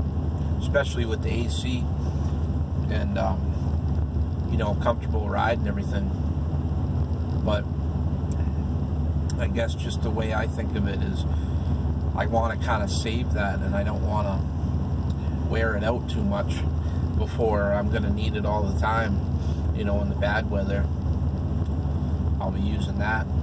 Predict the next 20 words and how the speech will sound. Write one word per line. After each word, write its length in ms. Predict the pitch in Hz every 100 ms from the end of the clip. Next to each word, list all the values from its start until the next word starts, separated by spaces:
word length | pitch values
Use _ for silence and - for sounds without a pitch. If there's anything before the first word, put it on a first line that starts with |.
| -
to 80 | - -
four-wheel 380 | - 104 98 98
drive, 480 | 104 101 101 101
and 140 | - - - - - - - - - - - -
I 40 |
won't 180 | 110 107
be 80 | -
getting 240 | - -
stuck 280 | - - 117
in 180 | - 98
people's 360 | - - 95 87
driveways 680 | - 95 - - 98 92
and 120 | - -
stuff, 260 | - 98 -
you 120 | -
know, 180 | - - - - - - - -
with 160 | 104
this 220 | 113 113 -
thing. 200 | 95 95 - - - -
But 220 | - -